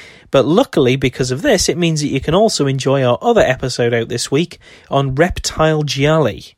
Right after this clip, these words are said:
two Italian giallo pictures with a reptile in the title. We're covering A Lizard in a Woman's Skin and The Iguana with the Tongue of Fire, so any giallo enthusiasts should be well at home.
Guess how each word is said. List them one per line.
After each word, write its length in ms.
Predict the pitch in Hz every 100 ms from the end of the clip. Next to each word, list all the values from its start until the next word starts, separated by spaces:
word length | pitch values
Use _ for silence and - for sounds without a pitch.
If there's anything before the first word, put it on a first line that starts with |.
| _
two 240 | - - 202
Italian 540 | 202 - 185 170 156
giallo 340 | 139 175 214 131
pictures 560 | - 113 - 143 170 - - -
with 140 | - 254
a 40 |
reptile 580 | 165 117 - - 131 139
in 120 | -
the 80 | 104
title. 680 | - - 254 - - - - _ _ _
We're 140 | - 156
covering 400 | 180 151 151 139
A 80 | 131
Lizard 340 | 143 180 190
in 100 | 170
a 60 | 147
Woman's 360 | 131 127 117
Skin 520 | - - 113 110 175 214 - - -
and 160 | 131
The 140 | 131 127
Iguana 580 | 123 143 202 202 139
with 220 | 135 135 -
the 80 |
Tongue 340 | 139 - 135 131
of 80 | 127
Fire, 540 | - 160 156 110 - - - -
so 160 | - -
any 220 | 151 190
giallo 360 | 170 196 190 175
enthusiasts 760 | 156 - 165 127 117 117 - -
should 160 | 147
be 140 | 131 143
well 280 | 131 101
at 120 | 101 -
home. 460 | - 147 110 -